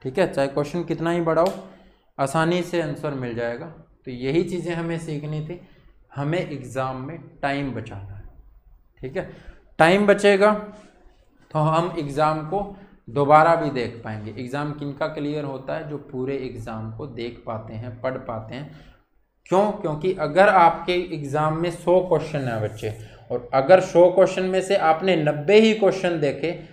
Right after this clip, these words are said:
तो आपने वही क्वेश्चन किए ना जो नब्बे में से आपको आते थे, ठीक है। लेकिन अगर आपने सौ के सौ क्वेश्चन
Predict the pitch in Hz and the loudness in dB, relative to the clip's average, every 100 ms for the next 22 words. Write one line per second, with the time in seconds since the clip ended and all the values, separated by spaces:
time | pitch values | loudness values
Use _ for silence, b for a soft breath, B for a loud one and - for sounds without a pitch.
0 | B - - 123 123 160 147 123 160 131 | B -20 -4 -4 -2 -6 -2 -2 -2 -2
1 | 117 - 147 - 127 156 233 185 151 131 | -6 -6 -8 -6 -4 -2 -4 -4 -4 -6
2 | 127 143 147 143 151 139 - 151 143 139 | -2 -2 -2 -2 -2 -2 -2 -2 -2 -2
3 | 147 143 147 - _ _ _ _ _ _ | -8 -10 -16 -20 _ _ _ _ _ _
4 | _ _ _ _ - 139 196 147 - B | _ _ _ _ -4 4 4 4 -2 B
5 | B _ 117 123 139 170 170 185 - - | B _ -4 2 6 6 6 0 0 -4
6 | 143 190 180 175 180 175 165 160 170 180 | 2 6 6 6 0 0 0 0 0 0
7 | 170 170 - | 0 -2 -2